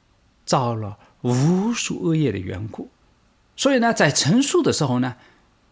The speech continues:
将会出现无量无数的不欲离苦。因此呢，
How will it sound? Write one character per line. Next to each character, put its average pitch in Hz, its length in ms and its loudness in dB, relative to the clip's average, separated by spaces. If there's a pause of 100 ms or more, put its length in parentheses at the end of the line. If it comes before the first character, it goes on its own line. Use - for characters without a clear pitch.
(320)
将 113 380 0
会 85 220 -10
出 - 180 -10
现 110 300 -4 (180)
无 135 160 4
量 120 260 2
无 107 120 -2
数 131 260 -4
的 - 220 -12 (260)
不 143 320 2
欲 107 160 -2
离 87 240 -4
苦。 - 220 -16 (520)
因 123 220 2
此 139 140 0
呢， 131 240 -2